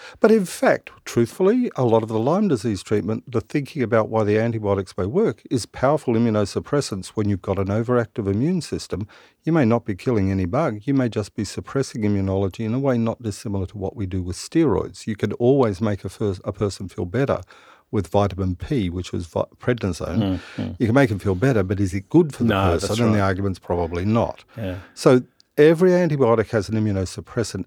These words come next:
Speaker 1: effect. Amoxicillin in people with Epstein-Barr virus is a very particular thing that when it's given, the person, it tends to almost, um, ossify that virus. So it gets a head start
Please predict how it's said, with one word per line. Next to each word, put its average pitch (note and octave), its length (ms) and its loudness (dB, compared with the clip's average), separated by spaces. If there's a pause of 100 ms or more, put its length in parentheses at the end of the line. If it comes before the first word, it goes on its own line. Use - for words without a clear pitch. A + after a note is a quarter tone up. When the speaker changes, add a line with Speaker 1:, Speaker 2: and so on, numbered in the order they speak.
Speaker 1:
effect. - 720 -2
Amoxicillin B2 1000 0
in G#2+ 220 -2
people A#2+ 300 -4
with G#2 120 -2
Epstein-Barr G2+ 600 -2
virus F2+ 400 0
is A#2 120 -8
a A#2+ 60 -2
very B2+ 560 0
particular G2 580 -8
thing G2 320 -2 (380)
that A2 120 -2
when G#2 160 2
it's - 180 -6
given, A2 500 0 (280)
the C3 100 0
person, C#3 480 2
it B2 120 0
tends A#2 340 0
to A2 360 -2 (160)
almost, C3 640 0
um, F#2+ 500 -4 (460)
ossify - 800 -2 (640)
that A#2 180 2
virus. G2 400 0
So A#2 120 2
it G#2+ 220 -2
gets - 220 0
a A2 80 0
head C3+ 380 -4
start G#2+ 500 0